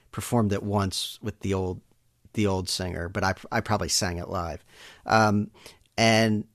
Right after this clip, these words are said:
and so, you know, I've al-, I always have written songs for me,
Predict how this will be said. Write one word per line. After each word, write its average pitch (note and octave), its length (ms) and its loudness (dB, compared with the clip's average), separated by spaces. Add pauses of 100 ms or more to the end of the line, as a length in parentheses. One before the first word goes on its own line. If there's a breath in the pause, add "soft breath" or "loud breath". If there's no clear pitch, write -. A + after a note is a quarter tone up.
(300)
and A#2+ 200 0
so, A#2+ 420 4 (420)
you C#3 100 2
know, A2+ 220 4
I've C3 260 4
al-, C#3 240 4
I C#3 100 6
always C#3+ 260 4
have A2+ 360 -4
written A#2 300 2
songs A2 640 2
for - 180 -6
me, G2+ 800 2